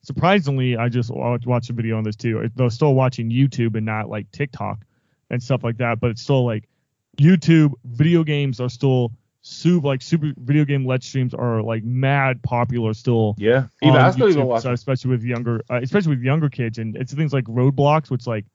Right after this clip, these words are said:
Speaker 1: I didn't even hear, hear about until, like, maybe a
Speaker 2: Oh,
Speaker 1: couple
Speaker 2: Roblox?
Speaker 1: months ago. Yeah, I
Speaker 2: Really?
Speaker 1: was like, yeah, well, I don't, I don't play those types of games, you know, and the
Speaker 2: Well, I,
Speaker 1: Minecraft
Speaker 2: you
Speaker 1: is
Speaker 2: know
Speaker 1: still
Speaker 2: what?
Speaker 1: mad popular.
Speaker 2: You don't have any, like, nephews or nieces either, do you?
Speaker 1: Exactly, yeah.
Speaker 2: Yeah, yeah, yeah. Okay, okay, okay.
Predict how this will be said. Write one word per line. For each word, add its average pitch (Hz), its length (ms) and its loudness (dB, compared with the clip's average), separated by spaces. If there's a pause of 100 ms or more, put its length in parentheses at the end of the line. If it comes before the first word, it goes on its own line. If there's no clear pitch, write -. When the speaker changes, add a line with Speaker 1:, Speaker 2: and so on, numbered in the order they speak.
(480)
Speaker 1:
I 143 60 0
didn't 156 140 4
even 151 160 2
hear, 123 300 -2
hear 135 260 2
about 175 360 4 (420)
until, 147 400 2
like, 131 220 0 (220)
maybe 139 360 -2
a 131 40 4
Speaker 2:
Oh, 120 80 2
Speaker 1:
couple 170 240 4
Speaker 2:
Roblox? - 20 -4
Speaker 1:
months 190 300 -2
ago. 143 240 -6 (100)
Yeah, 151 320 0
I 131 60 4
Speaker 2:
Really? 151 140 0
Speaker 1:
was 156 120 -6
like, 139 220 -6 (400)
yeah, 170 300 0
well, 220 220 2
I 202 100 0
don't, 202 180 -2
I 165 40 0
don't 175 160 0
play 165 160 0
those 151 160 -2
types 139 240 -4
of 120 60 -8
games, 127 420 -4
you 113 60 -4
know, 117 180 -2
and 131 100 -2
the 107 140 -4
Speaker 2:
Well, 165 200 2
I, 170 80 2
Speaker 1:
Minecraft 151 260 0
Speaker 2:
you 165 80 -4
Speaker 1:
is 160 40 -2
Speaker 2:
know 160 80 0
Speaker 1:
still 143 120 2
Speaker 2:
what? 165 120 4
Speaker 1:
mad 135 180 0
popular. 147 600 -2
Speaker 2:
You 143 80 -6
don't 156 160 -4
have 135 240 -4
any, 123 160 -8
like, 113 180 -4
nephews 110 480 -6
or 104 60 -8
nieces 95 360 -8
either, 92 280 -8
do 80 100 -12
you? 151 60 0
Speaker 1:
Exactly, 156 440 2
yeah. 123 200 2 (100)
Speaker 2:
Yeah, 113 240 2
yeah, 107 320 2
yeah. 92 140 0
Okay, 92 320 -6
okay, 82 200 -12 (120)
okay. 69 160 -16